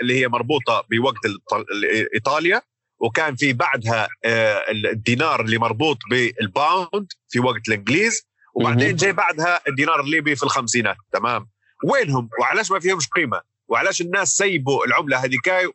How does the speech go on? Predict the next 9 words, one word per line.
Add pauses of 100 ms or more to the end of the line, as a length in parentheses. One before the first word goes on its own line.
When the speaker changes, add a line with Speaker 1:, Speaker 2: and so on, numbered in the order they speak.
Speaker 1:
ومشوا
للعملة
هي؟
يعني،
فهمني
كيف؟ (360)
فالعملة
هي
مجرد